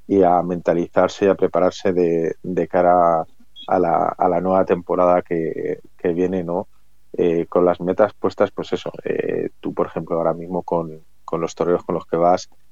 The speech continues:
pues en, en que salgan esas fechas, eh, importantes que ellos, que ellos esperan, como puede ser, pues, entrar en ferias como,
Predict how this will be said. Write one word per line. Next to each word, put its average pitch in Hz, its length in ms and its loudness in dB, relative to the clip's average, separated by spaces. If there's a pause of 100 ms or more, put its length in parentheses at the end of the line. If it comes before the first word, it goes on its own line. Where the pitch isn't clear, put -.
(220)
pues - 220 -4
en, 82 460 -6 (140)
en 85 220 -2
que 90 120 -6
salgan 92 720 0 (120)
esas 98 380 -2
fechas, 87 920 2 (400)
eh, 85 420 0
importantes 95 720 0
que 98 120 0
ellos, 90 420 0 (100)
que 101 100 0
ellos 95 180 0
esperan, 95 440 2
como 78 240 -6
puede 87 180 -2
ser, 82 260 -2
pues, - 220 -8
entrar - 260 -2
en 78 80 -2
ferias 82 300 -4
como, 80 500 -6